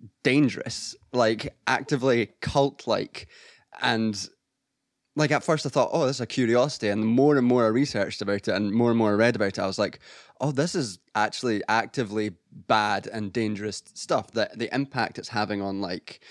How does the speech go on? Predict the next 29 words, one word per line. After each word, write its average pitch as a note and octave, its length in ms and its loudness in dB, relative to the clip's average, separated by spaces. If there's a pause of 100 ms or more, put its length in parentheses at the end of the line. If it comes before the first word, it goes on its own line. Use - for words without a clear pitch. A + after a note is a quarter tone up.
(380)
uh, G2+ 200 -4
social A2 400 -6
movements. A#2 480 2
The, G#2 200 0
the, G2+ 260 -4
there's A2+ 220 -2
a F#2 40 0
book G#2+ 220 0
on G#2 360 2
The A2 120 0
Good B2 160 2
It - 100 2
Promises A2 400 2
and G2 80 2
the F#2 60 0
Harm A#2+ 240 4
It F#2+ 80 -4
Does, F2 200 -2
which - 140 -6
largely G#2+ 300 2
focuses G2+ 420 -2
on F#2+ 140 0
its F2+ 120 -6
impact G2+ 640 -4
on F#2 240 0
the - 160 -2
animal G2+ 300 2
rights A2 340 2
movements F2+ 500 -2